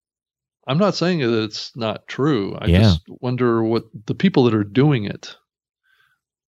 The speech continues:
Speaker 1: um, what they're thinking. Um,
Speaker 2: Well, they're already fired, so
Speaker 1: I know, but that's gonna make it hard for them to find a new opportunity, I would imagine.
Speaker 2: Uh, I don't know.
Speaker 1: You kinda shoot yourself in the foot a little bit,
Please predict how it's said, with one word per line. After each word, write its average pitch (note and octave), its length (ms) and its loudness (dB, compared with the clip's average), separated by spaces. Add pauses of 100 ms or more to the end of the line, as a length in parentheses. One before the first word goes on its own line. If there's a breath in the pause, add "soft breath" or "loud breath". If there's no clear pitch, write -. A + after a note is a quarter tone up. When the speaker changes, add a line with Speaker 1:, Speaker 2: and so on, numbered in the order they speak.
(160)
Speaker 1:
um, G#2 720 -2 (440)
what C3 200 0
they're A2+ 140 0
thinking. A2 560 -6 (500)
Um, G#2 600 -10 (300)
Speaker 2:
Well, C#3+ 120 6
they're C3 180 6
already D#3+ 240 4
fired, A2 580 2
so G2+ 1080 4 (180)
Speaker 1:
I A#2+ 60 -6
know, B2+ 200 -2
but A2 300 -4
that's D#3+ 160 -8
gonna G#3+ 200 -4
make C#3 200 -4
it A#2 100 -4
hard B2+ 240 -6
for A#2+ 120 -10
them G#2+ 220 -10
to G2+ 140 -8
find A2 360 -10
a G#2+ 100 -14
new C3+ 380 -8 (300)
opportunity, A2+ 720 -10 (440)
I A#2+ 60 -6
would A#2+ 140 2
imagine. A#2+ 520 2 (100)
Speaker 2:
Uh, F2+ 480 8
I G#2+ 80 8
don't C3+ 160 6
know. C3 240 4 (640)
Speaker 1:
You A2+ 100 -16
kinda A2+ 280 0
shoot - 280 -6
yourself A#2 380 2
in A2 60 -2
the G#2+ 80 -2
foot B2+ 300 0
a A#2+ 60 -4
little A2 200 2
bit, G#2+ 200 2